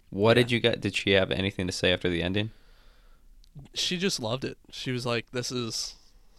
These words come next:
Speaker 2: she, I mean, she was still in tears, so it was kind of a, a journey, but she really appreciated it.
Speaker 1: It did its job.
Speaker 2: It did.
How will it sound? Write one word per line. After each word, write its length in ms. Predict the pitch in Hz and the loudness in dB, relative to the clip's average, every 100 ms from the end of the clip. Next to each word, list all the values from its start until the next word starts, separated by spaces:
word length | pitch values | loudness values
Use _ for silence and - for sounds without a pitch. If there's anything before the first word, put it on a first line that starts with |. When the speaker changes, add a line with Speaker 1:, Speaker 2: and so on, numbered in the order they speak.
| - - - - - | -20 -20 -20 -20 -12
Speaker 2:
she, 280 | - - 131 123 - | -8 -6 -6 -8 -6
I 60 | |
mean, 160 | 135 120 | -6 -6
she 180 | - 127 | -6 -8
was 100 | 113 | -6
still 340 | - 123 113 | -4 -2 -2
in 200 | 113 127 | -4 -6
tears, 540 | - 135 120 113 - - | -6 -6 -6 -8 -12 -14
so 440 | - - 123 117 113 - - - | -10 -4 -4 -4 -10 -18 -16 -8
it 80 | |
was 180 | 127 117 | -6 -6
kind 220 | - 127 | -4 -4
of 80 | 117 | -4
a, 100 | 117 - - 120 | -8 -10 -10 -6
a 100 | 127 | -4
journey, 500 | - 127 123 151 147 | -2 0 0 -4 -6
but 240 | 127 117 - | -4 -4 -6
she 440 | - 131 127 123 | -8 -6 -6 -6
really 300 | 120 123 120 | -6 -4 -4
appreciated 640 | 107 - 104 - 71 - - | -6 -6 -8 -10 -10 -10 -10
it. 140 | - - - - - | -12 -16 -20 -12 -2
Speaker 1:
It 120 | 101 | 2
did 120 | 107 | 4
its 180 | 98 - | 4 2
job. 320 | 113 98 | 4 4
Speaker 2:
It 40 | |
did. 20 | 87 | 4